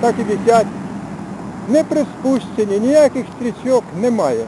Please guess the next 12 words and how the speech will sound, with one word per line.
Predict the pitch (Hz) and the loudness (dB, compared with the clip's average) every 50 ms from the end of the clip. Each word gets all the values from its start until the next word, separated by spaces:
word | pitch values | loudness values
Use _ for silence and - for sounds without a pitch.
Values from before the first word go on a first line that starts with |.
| 127 151 | -8 -10
Ось | - - 175 - | -12 -12 -10 -10
тут | 170 156 - 170 160 | -10 -8 -6 -6 -6
воно | 156 | -6
на | 165 175 | -6 -6
вході. | 160 - - - 135 117 107 101 98 - - - - - - - - - - - - - - - - - - - - - - - - - - - - - - - - - - - - - - - - 143 165 147 127 113 - - - - - - - - - - - - - - - - - - - - - - - - - - - - - - - - - - - - - - | -8 -8 -10 -10 -10 -10 -10 -12 -14 -16 -18 -18 -18 -18 -16 -16 -16 -16 -16 -16 -16 -16 -16 -16 -16 -16 -16 -16 -16 -16 -16 -16 -16 -16 -16 -16 -16 -16 -16 -16 -16 -16 -16 -16 -16 -16 -14 -12 -10 -8 -8 -8 -8 -10 -14 -16 -16 -16 -16 -16 -16 -16 -16 -16 -16 -16 -16 -14 -14 -14 -14 -14 -14 -14 -14 -14 -14 -14 -14 -14 -14 -14 -14 -12 -14 -14 -14 -14 -12 -6 0 4
Кажуть, | 277 302 294 233 277 277 - - - - - - | 6 6 6 6 4 2 0 -2 -8 -10 -8 -6
<laughs> | 208 185 139 - - - - - - - - - - - - - - - - - - - 196 277 | -6 -6 -6 -8 -12 -12 -12 -12 -12 -12 -12 -12 -12 -14 -14 -14 -14 -14 -14 -12 -8 -4 0 4
Льоня | 339 339 330 294 262 226 | 6 6 6 6 6 4
Кононенко | 202 240 226 214 214 208 202 190 165 135 123 117 - 135 127 123 127 147 - - - - - - - | 4 2 2 2 2 2 2 2 0 0 -2 -4 -4 -6 -6 -6 -8 -12 -14 -16 -16 -16 -14 -10 -6
у | 208 | -4
відпустці. | 214 220 233 220 - - - 180 147 127 120 - - - - 110 104 - - - - - - - - - - - - - - - - - - - - - - - - - - - - 139 190 | -2 -2 -2 -2 -4 -6 -8 -6 -6 -6 -6 -8 -14 -16 -16 -16 -16 -16 -18 -18 -18 -18 -18 -18 -18 -20 -20 -18 -18 -18 -18 -18 -18 -18 -18 -18 -18 -18 -18 -18 -20 -20 -18 -16 -6 0 2
Завхоз. | 254 277 233 - - 175 143 113 | 2 2 2 0 -4 -4 -4 -4